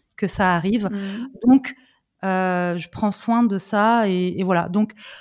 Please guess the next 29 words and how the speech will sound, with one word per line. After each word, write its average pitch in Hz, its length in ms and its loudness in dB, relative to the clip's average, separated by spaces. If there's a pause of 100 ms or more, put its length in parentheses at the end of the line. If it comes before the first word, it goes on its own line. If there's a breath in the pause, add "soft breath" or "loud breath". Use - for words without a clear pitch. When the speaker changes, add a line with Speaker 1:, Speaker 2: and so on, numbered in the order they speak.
(140)
Speaker 1:
je 196 160 4
regarde, 262 500 6
tu - 140 -6
sais, 277 160 0
un 233 140 4
peu, 240 400 4
euh, 202 120 4 (380 loud breath)
je - 100 -10
suis 240 100 4
un 220 100 6
peu 247 180 6
amoureuse 247 580 6
de 208 120 0
ces 220 160 -2
personnes-là, 226 640 4
tu 233 180 -4
sais, 233 300 2
je 190 120 -4
les 196 180 0
trouve 220 300 -4
beaux, 294 460 4
je - 60 -2
les 208 80 -4
trouve, 214 300 -2
euh, 196 300 2
beaux 233 180 4
dans 220 160 4
leur 208 160 2
énergie. 226 500 4